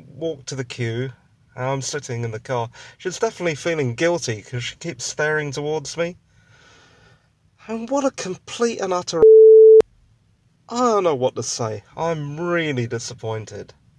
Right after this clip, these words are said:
As far as the city goes, on the drive in, there were very, very few cars.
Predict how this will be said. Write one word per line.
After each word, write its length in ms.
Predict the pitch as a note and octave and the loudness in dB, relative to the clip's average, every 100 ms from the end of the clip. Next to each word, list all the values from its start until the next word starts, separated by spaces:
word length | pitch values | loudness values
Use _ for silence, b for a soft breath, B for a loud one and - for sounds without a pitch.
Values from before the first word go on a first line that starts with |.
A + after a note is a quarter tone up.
| _ _ _ _ _ _ _ _ _ - | _ _ _ _ _ _ _ _ _ -8
As 140 | D#3+ | -6
far 320 | - F#3+ F#3 | 0 2 4
as 220 | E3+ C#3+ B2 | 2 -2 -6
the 840 | C3 C#3+ C3+ B2+ B2+ B2 A#2+ A2+ | -2 0 2 2 2 2 0 -2
city 420 | B2+ E3 C#3+ C#3+ | -4 -6 -6 -4
goes, 600 | C3 C#3 C#3 C#3 B2 - | 0 2 2 0 -4 -8
on 260 | B2+ C3+ C3 | -4 -2 -2
the 80 | A#2+ | -4
drive 360 | C3+ C3 A2+ | -2 -2 0
in, 260 | B2+ C3+ C3 - | 0 -2 -4 -6
there 160 | - A#2+ | -4 -2
were 180 | A2+ G#2+ | -4 -8
very, 520 | - C3+ B2 A#2+ A#2 | -2 2 4 4 0
very 340 | A2+ G2+ G#2+ | -2 -2 -4
few 260 | - G#2 G2 | -8 -16 -16
cars. 720 | - G#2 G#2 G2 G2 - | -18 -10 -10 -8 -10 -12